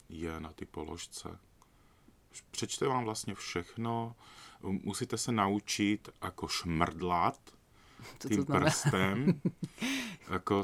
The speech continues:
Speaker 2: Po tom
Speaker 1: spra-,
Speaker 2: displeji.
Speaker 1: zleva doprava, to je pořádcích. Zprava doleva jako pořádcích nahoru.
Speaker 2: Aha.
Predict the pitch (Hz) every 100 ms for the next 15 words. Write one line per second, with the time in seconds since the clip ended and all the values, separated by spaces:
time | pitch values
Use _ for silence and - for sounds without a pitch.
0 | - - 104 90 160 - 107 147 120 113
1 | 135 110 - 95 92 90 - 104 - 85
2 | 87 92 87 87 - - - 90 87 87
3 | 98 143 143 - - - - - - -
4 | - 98 98 95 98 101 104 101 98 98
5 | 95 95 92 - 76 76 80 78 82 90
6 | 90 87 95 104 123 143 151 151 135 131